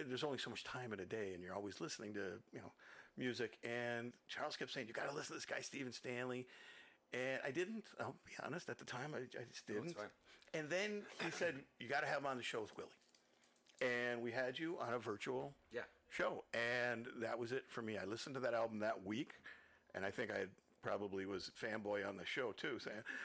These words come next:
Speaker 1: how much I love this <laughs> album.
Speaker 2: Yeah.
Speaker 1: It's what a great album. And, you know, we kinda became friends virtually before we ever met, right?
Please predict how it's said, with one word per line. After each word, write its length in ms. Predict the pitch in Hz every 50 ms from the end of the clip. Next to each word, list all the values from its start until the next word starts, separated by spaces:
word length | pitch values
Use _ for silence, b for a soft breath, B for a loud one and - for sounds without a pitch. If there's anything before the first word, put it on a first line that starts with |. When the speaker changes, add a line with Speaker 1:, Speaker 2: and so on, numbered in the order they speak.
| B B
Speaker 1:
how 80 | -
much 160 | 147 139 - -
I 60 | -
love 240 | 120 127 127 123 117
this 220 | - 120 - - - -
<laughs> 20 | - -
album. 160 | 175 147 -
Speaker 2:
Yeah. 80 | 180 175
Speaker 1:
It's 80 | - - -
what 100 | - 127
a 80 | 120
great 220 | 117 127 120 110 120
album. 260 | 139 147 147 127 113 B B B B B B B B -
And, 320 | 113 123 123 117 117 117 117
you 140 | 120 135 131
know, 60 | 127 120
we 80 | 123
kinda 300 | 120 - - 185 214 196 165
became 400 | 139 127 - - 113 123 131 127
friends 480 | - - - - 135 190 247 254 214
virtually 960 | 143 107 107 104 107 117 143 190 262 - - - 151 120 110 104 104 110 117
before 400 | 113 113 123 123 - - 139 135
we 140 | 139 147 147 156
ever 140 | 151 175 180
met, 160 | 220 247 -
right? 160 | - 113 -